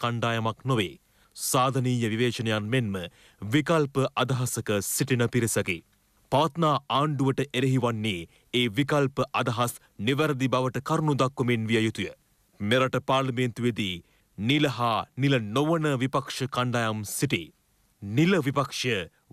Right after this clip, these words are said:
වඩා සාධනීය ලෙස රටේ අභිවෘද්ධිය පිණිස පෙනී සිටින විට නිල නොවන විපක්ෂය ලෙස සංවිධානය වී සිටින රාජපක්ෂවාදීන්ගේ ඒකාබද්ධ විපක්ෂය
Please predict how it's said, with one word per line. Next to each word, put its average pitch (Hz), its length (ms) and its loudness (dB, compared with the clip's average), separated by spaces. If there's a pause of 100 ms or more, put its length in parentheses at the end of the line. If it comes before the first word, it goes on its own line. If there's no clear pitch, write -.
(100)
වඩා 131 260 4 (200)
සාධනීය 139 600 0
ලෙස - 160 -8 (480)
රටේ 120 260 4 (220)
අභිවෘද්ධිය 127 640 2
පිණිස 117 260 -2 (460)
පෙනී 170 300 2
සිටින 110 300 -4
විට 95 160 -6 (520)
නිල 123 120 2 (160)
නොවන 156 360 2
විපක්ෂය 131 500 -2
ලෙස 117 140 -4 (140)
සංවිධානය 117 520 0 (100)
වී 107 160 0
සිටින 98 220 -2 (580)
රාජපක්ෂවාදීන්ගේ 117 1300 0 (360)
ඒකාබද්ධ 131 640 2
විපක්ෂය 139 460 0